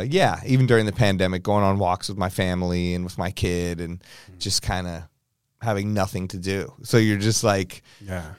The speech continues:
Speaker 1: trying to figure out what every plant is, you know, and just, like,
Speaker 2: <laughs> Yeah.
Speaker 1: look at every little tiny detail, you know, which
Speaker 2: Yeah.
Speaker 1: is nice, you know,
Speaker 2: Yeah, yeah, yeah.
Speaker 1: and enjoying life, especially with how fast paced our lives are and,
Speaker 2: Yeah, man.
Speaker 1: and the music and all that stuff.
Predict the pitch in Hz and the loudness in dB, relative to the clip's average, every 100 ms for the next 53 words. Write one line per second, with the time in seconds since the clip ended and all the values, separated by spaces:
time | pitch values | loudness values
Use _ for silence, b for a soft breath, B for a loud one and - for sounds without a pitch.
0 | _ - 123 101 104 110 98 104 104 104 | _ -2 0 0 -4 -6 -4 -4 -4 -4
1 | 107 - 113 104 101 - 104 107 104 92 | -4 -4 -2 -2 -4 -2 0 2 0 -2
2 | 87 80 - 151 143 135 143 143 139 135 | -4 -4 8 10 12 10 10 8 8 8
3 | 135 143 143 - 135 127 127 123 117 113 | 8 6 4 6 6 6 4 4 4 2
4 | 135 120 113 117 110 113 - 92 87 78 | 2 2 2 2 2 2 2 0 0 0
5 | 123 131 120 120 127 165 165 113 113 107 | 6 10 10 10 10 8 8 8 6 6
6 | 85 - - 113 101 127 131 120 110 104 | 2 -6 -6 0 4 6 8 6 6 4
7 | 104 98 87 101 95 95 95 95 92 92 | 2 0 -2 0 0 0 2 2 0 -2
8 | 90 95 92 - 107 104 95 98 87 - | -2 -2 -4 0 2 2 0 2 2 2
9 | 87 85 - 92 92 - - b b b | 0 0 0 0 0 -2 -12 b b b
10 | - 92 90 82 85 104 82 85 90 92 | 2 4 4 2 2 0 0 2 0 0
11 | 107 110 123 151 127 95 90 90 90 98 | 0 0 0 0 -2 -2 -4 -2 0 2
12 | 101 92 90 85 87 87 87 85 - 101 | 2 2 -2 -2 -4 -4 -4 -6 -6 -4
13 | 85 - | -4 -6